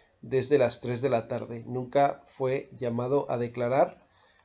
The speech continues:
al igual del, eh, que el brigada de Alcira, por ejemplo. Lo que queda claro es que si además de pensar desde el principio que el muerto era un hombre, habían aparecido unos papeles con el nombre de un hombre, Enrique Anglés,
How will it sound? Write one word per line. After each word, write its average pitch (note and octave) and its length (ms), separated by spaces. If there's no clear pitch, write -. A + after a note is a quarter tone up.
al B2 140
igual B2+ 420
del, C3 460
eh, A2+ 240
que - 100
el A#2+ 80
brigada A#2+ 380
de C3 100
Alcira, A#2 480
por A2 140
ejemplo. A#2 420
Lo A#2 160
que A#2 160
queda C3+ 260
claro C#3+ 220
es D#3 120
que C3+ 120
si A#2+ 160
además A#2 400
de B2+ 120
pensar B2+ 440
desde B2 540
el B2+ 140
principio B2 600
que - 120
el G#2+ 60
muerto A#2 580
era A#2+ 180
un A#2+ 140
hombre, A#2 420
habían A#2 360
aparecido B2 480
unos B2 200
papeles B2+ 500
con A2 220
el A2 180
nombre A#2+ 480
de A2 120
un A2 100
hombre, B2+ 500
Enrique A2 340
Anglés, A#2+ 600